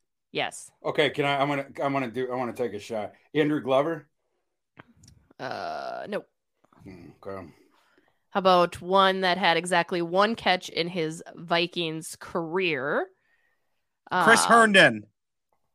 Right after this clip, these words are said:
Speaker 1: No.
Speaker 2: <laughs>
Speaker 1: He had exactly one catch against, I think, the Packers. It was?
Speaker 3: There are so many people
Speaker 2: Great
Speaker 3: watching
Speaker 2: team,
Speaker 3: on
Speaker 2: man.
Speaker 3: YouTube
Speaker 2: They're
Speaker 3: right
Speaker 1: like,
Speaker 3: now
Speaker 1: "You guys
Speaker 3: just
Speaker 1: are so dumb."
Speaker 3: screaming,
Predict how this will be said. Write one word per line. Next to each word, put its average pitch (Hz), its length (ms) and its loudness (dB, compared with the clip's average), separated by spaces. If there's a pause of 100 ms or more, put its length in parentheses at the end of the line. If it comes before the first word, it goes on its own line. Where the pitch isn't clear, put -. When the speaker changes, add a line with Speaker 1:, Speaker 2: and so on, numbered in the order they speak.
(680)
Speaker 1:
No. - 220 -6 (460)
Speaker 2:
<laughs> 220 1120 4 (1200)
Speaker 1:
He 190 560 2 (160)
had 160 400 4
exactly 175 580 0
one 185 240 2
catch 180 300 -2
against, 170 840 -4
I 175 60 -8
think, 220 240 -12
the 180 80 -10
Packers. 247 460 -10 (100)
It 453 80 -16
was? 466 340 -8
Speaker 3:
There - 140 8
are 214 100 8
so 175 300 4
many 196 160 4
people 175 260 2
Speaker 2:
Great 151 100 4
Speaker 3:
watching 135 280 4
Speaker 2:
team, 143 60 2
Speaker 3:
on 131 120 4
Speaker 2:
man. 123 80 -2
Speaker 3:
YouTube 135 240 2 (100)
Speaker 2:
They're 156 80 4
Speaker 3:
right 156 280 6
Speaker 1:
like, - 80 2
Speaker 3:
now 156 80 8
Speaker 1:
"You 151 100 4
guys 233 200 8
Speaker 3:
just 226 260 4
Speaker 1:
are 214 60 2
so - 20 4
dumb." 208 100 8
Speaker 3:
screaming, 160 540 4